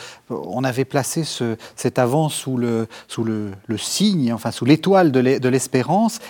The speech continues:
Il y a une très, très belle, euh, définition. « Voir ce qu'on espère n'est plus espérer, ce que l'on voit, comment l'espérer encore ? » Euh, c'est ça aussi, euh, enfin,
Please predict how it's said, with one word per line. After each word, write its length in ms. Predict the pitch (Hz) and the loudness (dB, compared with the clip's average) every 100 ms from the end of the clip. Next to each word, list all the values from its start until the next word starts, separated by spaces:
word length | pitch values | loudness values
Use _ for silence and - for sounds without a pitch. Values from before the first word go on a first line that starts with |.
| - | 0
Il 60 | |
y 20 | 127 | 2
a 40 | |
une 100 | 120 | 2
très, 260 | - - 240 | 0 0 0
très 200 | - 160 | 0 0
belle, 380 | 160 160 131 - - - | 2 4 2 0 -10 -6
euh, 220 | 120 117 | -4 -2
définition. « 560 | 117 127 131 123 214 202 | 0 -2 -2 0 0 0
Voir 320 | 113 180 214 | 2 2 2
ce 80 | - | 0
qu'on 220 | 175 170 | -2 0
espère 380 | 160 151 - 147 | -2 -4 -2 -2
n'est 100 | 113 | -2
plus 280 | 110 170 151 | -2 -4 -4
espérer, 520 | 143 - 120 143 190 - - - | -6 -4 -6 -4 -6 -12 -20 -4
ce 160 | 160 | -2
que 100 | - | 4
l'on 160 | 151 139 | 4 4
voit, 320 | 131 170 202 - | 2 -2 -4 -2
comment 240 | 147 151 | -2 0
l'espérer 440 | 139 - 131 123 | -4 -6 -8 -8
encore ? » 500 | 131 117 117 113 113 - - - - | -8 -8 -10 -14 -14 -16 -18 -14 -8
Euh, 440 | 113 107 110 104 127 - - _ - 139 | -4 -4 -6 -10 -12 -20 -20 _ -14 -8
c'est 120 | - | -4
ça 120 | 220 | -2
aussi, 460 | 196 - 202 233 202 | -2 -4 -4 -2 -2
euh, 840 | 139 135 135 131 127 123 123 113 104 | -2 0 0 0 0 0 -2 -2 -4
enfin, 220 | 123 120 | -4 -6